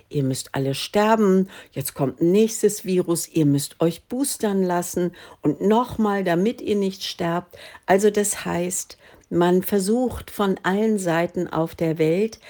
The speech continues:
auf die Menschen zuzugreifen durch das Thema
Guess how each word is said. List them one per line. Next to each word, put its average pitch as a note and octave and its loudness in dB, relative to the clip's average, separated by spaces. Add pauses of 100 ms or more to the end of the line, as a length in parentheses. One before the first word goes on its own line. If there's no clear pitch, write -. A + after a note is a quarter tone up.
(240)
auf A3+ 6
die A#3+ 0
Menschen G#3+ 0
zuzugreifen G3+ -2 (380)
durch G#3 10
das F#3+ -4
Thema E3 0